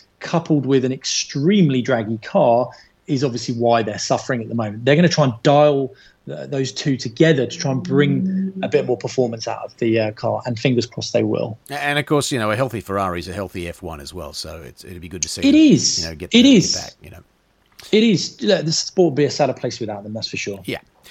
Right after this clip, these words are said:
Speaker 2: Um, okay, finally, uh, Portimao, really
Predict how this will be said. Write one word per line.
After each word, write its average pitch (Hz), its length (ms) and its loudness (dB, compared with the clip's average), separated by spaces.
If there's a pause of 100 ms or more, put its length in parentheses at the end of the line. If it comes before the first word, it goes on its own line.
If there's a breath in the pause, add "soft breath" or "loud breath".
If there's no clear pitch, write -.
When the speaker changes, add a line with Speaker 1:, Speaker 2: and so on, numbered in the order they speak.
(160 loud breath)
Speaker 2:
Um, 139 300 0
okay, 131 260 0
finally, 165 580 0
uh, 127 400 -2
Portimao, 127 760 2 (500 soft breath)
really 139 720 -2